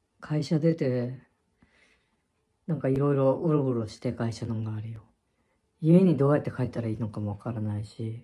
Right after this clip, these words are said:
どう家族に、どう妻に、その当時の奥さんに伝えたらいいのかっていうのもわからなくて、しばらく一年、一時間ぐらい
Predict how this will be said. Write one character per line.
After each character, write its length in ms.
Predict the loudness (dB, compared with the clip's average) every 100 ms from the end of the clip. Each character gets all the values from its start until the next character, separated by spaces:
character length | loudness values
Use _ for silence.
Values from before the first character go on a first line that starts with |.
| _ _
ど 380 | 2 4 4 2
う 180 | -4 -12 _ _
家 140 | -4 -2
族 260 | -2 -4
に、 240 | -6 -6 -10 _ _ _ _ _
ど 420 | 2 4 4 -2
う 60 | -8 _ _ _ _ _ _ _ _ _ _ _ _ _ _ _ _ _ _ _ -14
妻 300 | -2 0 2
に、 240 | -2 -6
そ 160 | -6 -2
の 60 | 0
当 180 | 0
時 120 | 0 0
の 300 | 0 -2 -6
奥 200 | -6 -8
さ 140 | -6 -6
ん 120 | -2
に 320 | -2 -2 -4 -14 _ _ _ _ _ _ -16 -6
伝 140 | -6
え 40 |
た 120 | -4 -4
ら 120 | -2
い 80 | -2
い 20 |
の 140 | -2
か 120 | -6
っ 80 | -12 -16 _
て 80 | -6
い 60 | -4
う 40 |
の 80 | -4
も 60 | -4
わ 160 | -2
か 140 | -2 -6
ら 120 | -6
な 120 | -8
く 120 | -8 -14
て、 300 | -8 -8 -8 _ _ _ _ _ _ _ _
し 540 | -20 -20 -20 -14 -10 -4
ば 160 | 0
ら 100 | 0
く 140 | 0 -2
一 240 | -2 0
年、 240 | 2 2 0
一 240 | -6 -4
時 80 | 0
間 240 | 2 2
ぐ 60 | 4
ら 180 | 4 4
い 260 | 2 -4